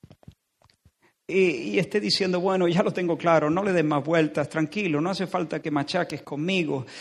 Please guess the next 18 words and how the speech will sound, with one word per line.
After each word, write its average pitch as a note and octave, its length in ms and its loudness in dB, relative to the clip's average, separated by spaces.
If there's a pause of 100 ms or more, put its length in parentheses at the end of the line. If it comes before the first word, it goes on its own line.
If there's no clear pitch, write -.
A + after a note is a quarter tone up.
(260)
Todos G3+ 320 4
esos F#3+ 300 4
argumentos, F3+ 580 2
yo A3 140 0
no G3 120 0
tengo F#3 240 -2
problema F3+ 480 -2
con F3+ 180 -4
eso, F3 300 2
aprende D3 600 0
estos - 340 -6
argumentos." B2+ 480 -6 (2000)
Aprende, C#3 580 -2
dale D#3+ 180 2
al D3+ 100 0
coco, - 460 -8 (540)
toma C#3+ 240 -2
nota C3+ 360 -2